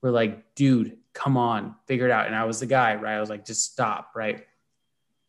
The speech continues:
I don't think he had a, you know, a, a governor at all, right? You know, like the, the golf cart where it just slows down, right? It's like, it's like, I don't think he ever had that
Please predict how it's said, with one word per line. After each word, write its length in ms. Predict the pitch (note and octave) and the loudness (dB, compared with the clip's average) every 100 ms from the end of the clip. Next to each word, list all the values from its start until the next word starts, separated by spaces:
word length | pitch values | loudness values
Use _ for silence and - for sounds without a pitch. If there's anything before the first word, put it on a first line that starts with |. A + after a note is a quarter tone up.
| - | -10
I 60 | B2 | -2
don't 220 | D3 C3+ | 0 0
think 180 | C#3 C#3 | 0 0
he 100 | C3+ | -2
had 320 | - A#2 A2+ | -2 0 0
a, 100 | G#2 - - _ | -2 -6 -18 _
you 120 | B2 | -4
know, 180 | A2+ G#2+ | -2 -2
a, 300 | G#2+ G2+ G#2 - - | -4 -10 -16 -18 -14
a 60 | A2+ | -2
governor 560 | B2 A#2+ A2 F#2+ F#2+ - _ | 2 2 0 -4 -8 -20 _
at 60 | A2 | -10
all, 220 | G#2 G#2 | -10 -10
right? 340 | A2+ G#2+ G#2 | -10 -10 -10
You 80 | B2 | -8
know, 260 | A#2 A#2 A#2 | -6 -6 -6
like 180 | A2 A2 | -8 -8
the, 240 | G#2 G#2 _ _ _ _ | -10 -12 _ _ _ _
the 80 | - | -6
golf 260 | A#2+ A2 A2 | 0 0 2
cart 260 | B2 A2 | 0 2
where 100 | A2 | 2
it 80 | A2 | 0
just 200 | G#2+ - | -2 -6
slows 320 | A#2 A#2 A2+ | -4 0 0
down, 500 | A2 G#2+ G#2+ G#2+ G#2+ - | 0 -4 -2 -4 -4 -6
right? 160 | A2 | -6
It's 120 | G#2+ | -4
like, 120 | A#2 A#2 | -4 -6
it's 180 | A2 | -6
like, 140 | A2+ A2 | -6 -2
I 20 | |
don't 180 | C3+ B2 | -2 -4
think 140 | B2+ | -6
he 80 | B2+ | -4
ever 160 | A2+ A2 | -4 -6
had 340 | - A#2+ A2 | -8 -8 -6
that 280 | G#2 G#2 | -8 -10